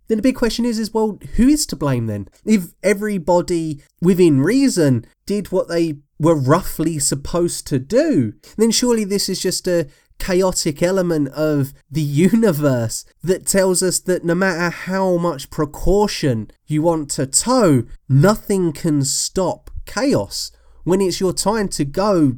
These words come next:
it is indeed your time to go. And so while newspapers and media pundits will sit there and blame austerity because that sells to their audience,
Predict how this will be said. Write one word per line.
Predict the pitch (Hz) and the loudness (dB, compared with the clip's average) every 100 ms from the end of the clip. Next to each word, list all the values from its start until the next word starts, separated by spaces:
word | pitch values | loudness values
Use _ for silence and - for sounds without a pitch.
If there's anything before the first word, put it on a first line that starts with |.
| - - | -6 -4
it | 156 151 - - | -2 -4 -8 -2
is | 151 185 151 - | -2 0 -4 -6
indeed | - 160 160 143 170 208 156 120 - - | -4 -2 -2 -2 -2 -2 -2 -2 -6 -10
your | 143 160 170 151 143 - - | -2 2 2 0 -4 -12 -10
time | - 156 180 | -2 0 0
to | 151 147 | -2 -4
go. | 123 196 226 151 113 - _ - | -4 0 2 2 0 -4 _ 0
And | 240 | 2
so | 233 254 233 | 4 4 2
while | 185 185 226 214 202 | 0 -2 0 0 -2
newspapers | 175 202 190 - 185 165 156 160 139 | -2 -2 -2 -6 -4 -4 -4 -4 -2
and | 147 143 | -2 -2
media | 156 156 156 | -2 -2 -4
pundits | 139 147 139 131 | -4 -4 -4 -4
will | 127 | -6
sit | - 135 | -6 -4
there | 131 | -2
and | 131 131 | -2 0
blame | 135 135 135 | 0 2 2
austerity | 135 131 - 135 131 131 139 127 | 0 -2 -2 -2 -2 -2 -2 -4
because | 131 139 139 131 - - | -4 -2 0 -2 -6 -8
that | - 127 - | -4 -4 -4
sells | - - 139 135 127 113 | -2 2 4 4 4 2
to | - 143 | 0 0
their | 127 123 | 2 2
audience, | 226 269 220 160 123 - | 2 2 2 0 -2 -6